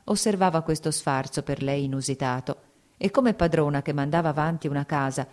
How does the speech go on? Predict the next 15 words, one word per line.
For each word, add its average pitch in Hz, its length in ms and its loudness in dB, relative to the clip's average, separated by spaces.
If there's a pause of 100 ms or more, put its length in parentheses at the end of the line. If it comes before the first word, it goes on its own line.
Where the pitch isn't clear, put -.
(240)
senza 226 280 2
speranza 185 460 2
alcuna 202 360 2
di 151 100 0
poter 147 280 -2
mai 180 220 0
applicare 165 480 0
alla 143 160 0
propria 165 400 0
nulla 170 400 2
di 131 120 -6
tutto 180 300 -4
quello 160 280 0
che 139 120 -4
vedeva, 135 460 0